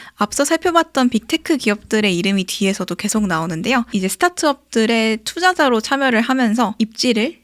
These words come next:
좀 넓히는 모습을 좀 찾아볼 수 있습니다. 미국 기업들도 마찬가지죠. 오픈 에이아이나 엔트로픽이나 빅테크들이 많이 투자를 하는 모습을 살펴볼 수 있잖아요. 중국에서도 마찬가지로 그런 현상이 나타나고 있습니다.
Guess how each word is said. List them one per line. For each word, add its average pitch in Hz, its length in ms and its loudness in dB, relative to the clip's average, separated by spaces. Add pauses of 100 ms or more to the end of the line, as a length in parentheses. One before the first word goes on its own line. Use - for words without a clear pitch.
좀 214 160 0
넓히는 247 760 0
모습을 175 360 -4
좀 165 100 -6
찾아볼 262 340 -2
수 - 100 -2
있습니다. - 460 -6
미국 254 260 2
기업들도 254 400 0
마찬가지죠. 226 640 -2
오픈 220 300 0
에이아이나 180 580 0
엔트로픽이나 190 840 -4
빅테크들이 220 680 0
많이 185 300 2
투자를 240 480 0
하는 262 260 0
모습을 175 320 -4
살펴볼 254 380 -4
수 - 80 -6
있잖아요. 175 480 -2 (240)
중국에서도 208 640 0
마찬가지로 208 640 -2
그런 196 240 -2
현상이 233 580 0
나타나고 185 500 -4
있습니다. - 460 -6